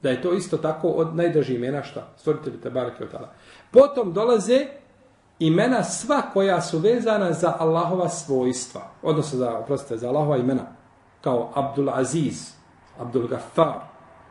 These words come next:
Abdul Melik, ha, Abdul Šekur. Kako hoćete, znači devedeset devet imena, da ispred toga te dodate Abd.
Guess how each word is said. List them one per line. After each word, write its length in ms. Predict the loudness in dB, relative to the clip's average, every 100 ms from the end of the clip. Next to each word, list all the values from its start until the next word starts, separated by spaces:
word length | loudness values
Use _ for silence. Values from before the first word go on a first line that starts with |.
| -20 -20 -18 -10
Abdul 340 | -2 2 4
Melik, 300 | 6 4 0 -8 -20 -20 -20 -20 -8
ha, 200 | -6 -6 -12 -20 -20 -10
Abdul 220 | -4 -2
Šekur. 520 | 0 -2 4 6 6 2 -12 -20 -6
Kako 280 | 2 2 4
hoćete, 340 | 4 2 -2 0
znači 300 | 0 0 0
devedeset 440 | 4 4 4 4
devet 240 | 4 4
imena, 360 | 2 4 4 4 0 0
da 240 | 2 2 0
ispred 280 | 0 2
toga 200 | 4 4
te 120 | 2 2
dodate 320 | 2 2 0
Abd. 160 | -4